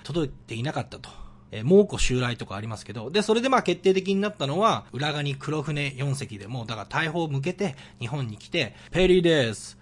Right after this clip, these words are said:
開国してください。」「あ、そうですか。じゃあ一年後来ます。」みたいな感じで、なんか教科書とか、歴史の漫画とか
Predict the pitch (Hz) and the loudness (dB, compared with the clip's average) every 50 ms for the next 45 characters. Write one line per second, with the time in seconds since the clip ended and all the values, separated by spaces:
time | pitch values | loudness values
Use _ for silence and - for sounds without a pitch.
0 | - - - 151 160 165 151 156 143 170 160 139 - 160 147 - 165 156 135 - | -14 -6 -4 -2 0 0 0 0 0 0 0 0 0 -2 -2 0 0 0 2 2
1 | 147 151 147 139 127 117 104 92 95 - _ - - - - - - - 113 120 | 2 2 2 2 0 -2 -4 -6 -12 -16 _ -20 -20 -20 -20 -18 -10 -8 -8 -6
2 | - 160 175 190 196 185 - - 175 156 147 123 - - - - - - - - | -2 0 2 4 4 2 2 0 0 0 0 -2 -6 -10 -20 -20 -20 -18 -8 -4
3 | 120 143 139 143 185 185 180 175 170 170 160 - 165 151 147 135 117 104 98 - | -2 -2 2 2 4 4 4 4 4 2 0 0 0 0 0 0 0 -2 -6 -8
4 | - 117 123 147 160 202 208 208 208 226 269 277 226 170 - 170 170 175 190 202 | -8 -6 -4 -2 2 4 4 4 6 4 4 2 2 0 0 0 0 2 2 2
5 | 190 185 208 214 214 208 196 196 240 240 220 160 143 151 160 165 147 135 135 - | 2 2 2 0 2 2 2 4 4 6 6 4 2 0 -2 -2 -4 -4 -6 -6
6 | - - 151 151 139 - - - 160 127 123 - - 120 120 107 104 110 - - | -6 -2 -2 -2 0 -2 -2 -4 -4 -6 -8 -10 -6 -4 -4 -4 -4 -6 -6 -6
7 | - - 143 147 143 135 123 123 131 139 143 139 143 135 131 110 95 | -4 -4 -2 -2 -2 -2 -2 -2 -2 -2 -2 -4 -6 -8 -8 -10 -12